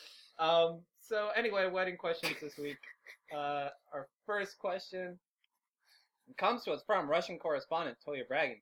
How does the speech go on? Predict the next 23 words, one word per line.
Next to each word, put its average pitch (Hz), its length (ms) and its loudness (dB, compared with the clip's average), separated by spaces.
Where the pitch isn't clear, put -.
Thank 127 220 -10
you 113 120 -20
so 135 160 -8
much, 113 200 -10
Toya. 127 320 -2
Who 214 400 -2
says, 160 580 0
uh, 143 460 4
a 165 40 0
little, 202 320 2
a 190 60 -2
little 185 420 4
heads, 165 200 -2
a 143 200 2
little 151 380 0
insight 156 440 -2
into 110 200 -12
here. 104 380 -6
He 151 120 -2
has 165 120 -4
been 139 220 -2
married 127 440 0
for 139 180 -6